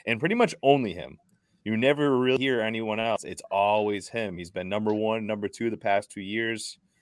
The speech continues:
Um, I, I picture him signing a deal, too. He was tagged, but he still has a, a little bit of time to sign a deal. Um, I picture them getting a deal done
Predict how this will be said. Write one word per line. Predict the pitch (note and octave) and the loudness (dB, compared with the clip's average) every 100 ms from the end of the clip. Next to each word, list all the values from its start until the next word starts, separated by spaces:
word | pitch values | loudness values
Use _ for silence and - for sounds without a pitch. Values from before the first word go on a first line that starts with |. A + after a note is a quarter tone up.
| _ _ _ - | _ _ _ -12
Um, | D2 D2+ D#2 - _ - | -10 -10 -12 -16 _ -10
I, | E2+ - | -8 -2
I | G2+ | 0
picture | A2 E3 D#3+ E3+ | 2 2 2 0
him | C#3+ A2+ | 0 -2
signing | - A2 G#2 A2 G2 | 0 2 2 2 -2
a | |
deal, | F2+ F2 G2+ F2+ | -6 -4 -4 -4
too. | - F#2 | -4 -2
He | G2 | 0
was | A2 | -2
tagged, | - G#2 F#2+ F2 | 0 0 0 0
but | E2+ E2 D#2+ | -4 -4 -6
he | G2 | -10
still | F2 A#2+ G#2 | -6 0 2
has | F#2+ | 2
a, | |
a | F#2 F2 F#2 | 0 0 0
little | G2+ | -2
bit | F#2+ | -2
of | E2+ | -4
time | - F#2+ | -2 -2
to | F2+ | -2
sign | - F#2+ | -4 -4
a | F2 | -4
deal. | D#2+ F2+ E2+ D#2+ _ _ _ - | -6 -4 -4 -6 _ _ _ -8
Um, | E2 E2+ | -6 -4
I | G2 G2+ | 2 2
picture | G#2+ - F#2+ | 2 -2 -4
them | F2+ | -4
getting | F2 F2 E2+ | -4 -4 -4
a | |
deal | D#2+ F#2 E2+ | -6 -6 -6
done | D#2 F2 E2 D#2+ | -4 -2 0 -2